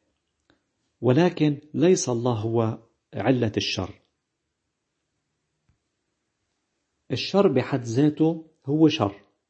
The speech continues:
يعني شيء منه منيح، هو ضد الفضيلة وضد القداسة، ولكن الله هو كله خير، هو كله محبة. الشر الآخر يلي نحن منشوفه،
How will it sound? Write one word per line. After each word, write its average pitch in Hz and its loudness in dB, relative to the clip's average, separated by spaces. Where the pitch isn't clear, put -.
يعني 104 -4
شيء - -2
منه 127 2
منيح، 92 -6
هو 143 4
ضد 135 4
الفضيلة 123 -2
وضد 110 -4
القداسة، 104 -4
ولكن 165 2
الله 120 0
هو 139 2
كله 139 0
خير، 101 -4
هو 139 2
كله 143 0
محبة. 110 -4
الشر 202 0
الآخر 135 0
يلي 107 2
نحن 127 -2
منشوفه، 110 -4